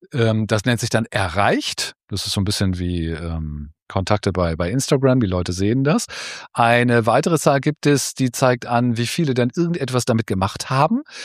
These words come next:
also die dann zum Beispiel gelesen haben, um was geht es in dieser Episode oder, äh, um was geht es bei dir in dem Podcast, dann nennt sich das dann interessiert.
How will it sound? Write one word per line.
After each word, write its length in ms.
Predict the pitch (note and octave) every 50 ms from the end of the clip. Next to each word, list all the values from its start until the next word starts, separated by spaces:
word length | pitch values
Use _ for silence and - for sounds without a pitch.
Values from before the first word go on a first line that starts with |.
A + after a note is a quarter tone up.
| - - -
also 320 | - A#2 A2+ G#2 G#2+ G#2+ G2+
die 340 | G#2 G2+ - - B2 - G2+
dann 160 | G#2+ G#2 G2
zum 140 | - - G2+
Beispiel 420 | F#2+ F#2+ - - - G2+ F#2+ G2 G2+
gelesen 640 | G2+ A2 G#2 G2+ A2+ C3+ D#3+ D#3+ E3 D#3+ C3+ -
haben, 280 | C#3+ B2+ C3 C3+ D3 B2+
um 160 | A#2 A2+ A2
was 160 | G#2+ G#2 -
geht 180 | - C3 C#3+ D#3
es 200 | E3+ D3 - -
in 100 | - C3
dieser 220 | A#2+ A#2 A2 A#2
Episode 400 | G2+ G2 - G#2+ G2+ A2+ C3+ D3+
oder, 420 | D3+ C3+ - G#2+ G2+ G2+ G2 - -
äh, 200 | A2+ G#2 G2 G2
um 140 | F#2 G#2 F#2
was 140 | G2+ -
geht 160 | - - B2 A#2+
es 100 | A2 -
bei 120 | - G2+
dir 240 | G2 G#2 G2+ G2+ G2 - - - - - - -
in 140 | - B2 A2+
dem 160 | A2 G2+ F#2+
Podcast, 440 | - G#2 A#2 - - D#3+ D#3 - -
dann 100 | A2+ A2
nennt 180 | A2+ A2 A#2
sich 140 | - B2 A2
das 240 | - A2 G#2 - -
dann 180 | G#2+ F#2 F#2 - - _ _ _
interessiert. 800 | - - - B2 B2 G2+ G2+ G2+ - - C#3+ D3 G#3 D4+ - -